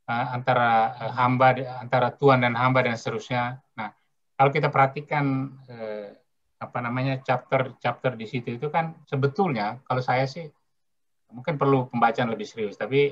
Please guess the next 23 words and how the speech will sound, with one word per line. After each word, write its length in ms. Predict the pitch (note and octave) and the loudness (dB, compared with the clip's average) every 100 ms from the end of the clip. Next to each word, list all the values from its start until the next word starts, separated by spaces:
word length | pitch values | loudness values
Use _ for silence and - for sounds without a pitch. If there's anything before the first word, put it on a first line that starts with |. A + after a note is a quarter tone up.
| C3 | -2
menangkap 400 | B2 A#2+ C3 - | -4 -2 -2 -4
kesan 480 | C3+ - G#2+ G#2+ G#2 | -4 -2 -2 -2 -2
bahwa 320 | G#2+ C#3+ - _ _ _ _ _ _ _ _ _ _ | 2 0 -2 _ _ _ _ _ _ _ _ _ _
misalnya 480 | - A#2+ C#3 D3 B2 | -6 0 2 2 -2
di-, 60 | - _ _ _ _ | -10 _ _ _ _
saya 240 | - C3 | -2 2
ambil 160 | B2 B2+ | 2 2
contoh, 240 | B2+ A2+ | 0 -2
misalnya 280 | A2+ A#2 C3+ C#3 | -2 0 0 0
ketika 240 | C#3 C3 | -4 -2
bicara, 400 | B2 A#2 - B2 | -2 2 4 4
eh, 420 | A#2+ B2+ - A2+ - | 0 -6 -8 -10 -8
persahabatan 680 | A#2+ A2+ - A2+ A#2+ A#2+ A#2+ | -8 -8 -4 -2 -2 -2 -4
antara 320 | A2+ - B2 C3 | -4 -2 0 2
ayah 220 | B2+ B2 | 4 4
dan 460 | A#2 A2+ A2 A2 C3 - | 2 0 -2 -4 -6 0
anak, 300 | C3+ A#2+ - _ _ _ _ _ _ _ _ _ _ _ _ | 2 0 -4 _ _ _ _ _ _ _ _ _ _ _ _
itu 160 | - F3 | -12 -6
bisa 320 | D3+ C#3+ D3+ | -4 0 2
menjadi 560 | C3+ B2 B2 D3+ - - - | 4 4 2 0 -2 -8 -6
persahabatan 640 | C3 C3+ B2+ C#3 C#3 C#3+ | -2 2 4 4 2 2
yang, 240 | C3 B2 A#2+ A#2+ | 2 2 -2 -6
eh, 360 | A2+ A2 G#2+ | -6 -4 -4